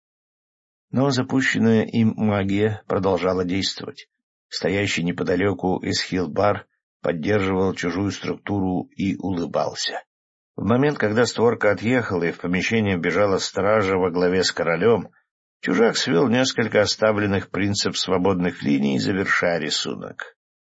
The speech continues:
"Хиба!" — выдохнул король, обращаясь в чистую энергию.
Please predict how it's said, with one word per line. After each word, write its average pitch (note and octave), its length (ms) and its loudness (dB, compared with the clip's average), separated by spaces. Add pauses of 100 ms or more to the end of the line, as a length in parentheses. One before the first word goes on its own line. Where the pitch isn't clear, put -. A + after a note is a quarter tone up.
(760)
"Хиба!" — F3+ 1200 4 (300)
выдохнул A2+ 580 2
король, G#2+ 460 4 (100)
обращаясь G2 680 0
в - 120 -10
чистую - 480 -4
энергию. - 500 -6